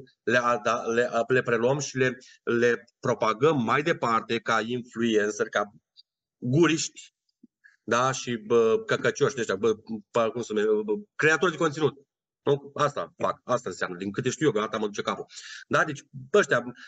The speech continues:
care vorbesc și se dau un spectacol și fac pe ei în fața ecranului, așa, ăștia preiau mai departe lucruri despre care ei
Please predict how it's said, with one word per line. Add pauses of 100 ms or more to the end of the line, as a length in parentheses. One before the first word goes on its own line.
care
vorbesc
și
se
dau
un
spectacol
și
fac
pe
ei
în
fața
ecranului, (300)
așa, (200)
ăștia (600)
preiau
mai
departe
lucruri
despre
care
ei